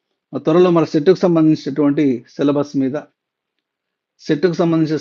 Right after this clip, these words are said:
సిలబస్ మీద ఓ వీడియో అయితే చేస్తాను. ఎట్లా ప్రిపేర్ కావాలి, ఏ విధంగా ప్రిపేర్ కావాలి, ఎట్లా ప్రిపేర్ అయితే మనకు ఈజీగా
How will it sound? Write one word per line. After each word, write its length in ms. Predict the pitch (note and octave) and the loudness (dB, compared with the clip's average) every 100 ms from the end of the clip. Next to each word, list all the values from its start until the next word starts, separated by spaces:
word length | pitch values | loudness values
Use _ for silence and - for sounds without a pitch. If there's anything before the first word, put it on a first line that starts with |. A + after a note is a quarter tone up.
| D#3 | -2
సిలబస్ 340 | C#3+ D3+ C#3+ C#3 | -2 -2 -2 -4
మీద 140 | C3+ D#3 - G3 | -4 -8 -12 -8
ఓ 40 | C3+ C3+ | -2 0
వీడియో 200 | C#3 C#3+ | 2 2
అయితే 220 | C3 C#3 B2+ A2 - _ _ - | 0 -2 -2 -4 -14 _ _ -10
చేస్తాను. 380 | A#2+ - C3+ B2+ B2 | -8 -6 -4 -4 -4
ఎట్లా 160 | D3+ C#3+ | -2 -2
ప్రిపేర్ 280 | D3 D3 B2 | -4 -6 -6
కావాలి, 200 | A#2 A#2+ B2 B2+ | -6 -4 -2 0
ఏ 20 | |
విధంగా 260 | D3 D#3+ D#3 D3 | 0 0 -2 -4
ప్రిపేర్ 280 | C3 C3 A#2+ A#2+ | -6 -6 -6 -6
కావాలి, 280 | A#2+ A#2+ A#2+ _ _ _ _ C#3+ | -6 -8 -10 _ _ _ _ -10
ఎట్లా 180 | C#3 E3+ D3+ | 0 0 2
ప్రిపేర్ 260 | D3+ D#3+ D#3+ | 0 2 2
అయితే 140 | C#3+ D3+ C#3+ | 2 0 0
మనకు 260 | C#3 C#3+ B2 B2 - D3+ | -2 -2 -4 -6 -8 -4
ఈజీగా 280 | C#3 D3+ C#3+ | -2 -2 -2